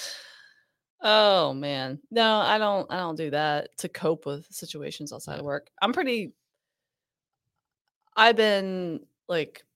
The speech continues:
Speaker 1: I'll say beaten down <laughs> when it comes to social situations, but I can be pretty much in any situation and feel fine with it.
Speaker 2: Hmm.
Speaker 1: I don't know. I don't understand that question.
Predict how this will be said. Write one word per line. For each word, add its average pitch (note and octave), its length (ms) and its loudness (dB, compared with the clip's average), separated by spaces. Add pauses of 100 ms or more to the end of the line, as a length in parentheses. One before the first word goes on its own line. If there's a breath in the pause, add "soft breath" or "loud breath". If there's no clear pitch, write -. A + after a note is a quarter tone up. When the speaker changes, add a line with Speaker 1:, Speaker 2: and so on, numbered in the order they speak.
(800)
Speaker 1:
I'll F#3 120 -8
say F#3 120 -4
beaten D#3+ 420 -6
down D#3 540 -4 (220)
<laughs> - 260 -20
when - 140 2
it D#4+ 100 2
comes D4 240 4
to B3+ 60 4
social A#3 360 2
situations, A#3 640 0
but - 80 4
I G3+ 80 8
can A#3 140 0
be E3+ 240 -4 (200)
pretty F#3+ 140 -8
much E3+ 200 -6
in - 60 -8
any D#3+ 140 -2
situation D3 800 -10
and D#3+ 320 -6
feel E3 240 -4
fine D3 300 -6
with D3 100 -8
it. E3 180 0 (1160)
Speaker 2:
Hmm. E2 60 -18 (360)
Speaker 1:
I E3 40 -6
don't C#3+ 100 -4
know. B2+ 160 -8
I - 1300 -20
don't E3+ 100 -2
understand D3 320 -4
that - 100 -10
question. - 380 -8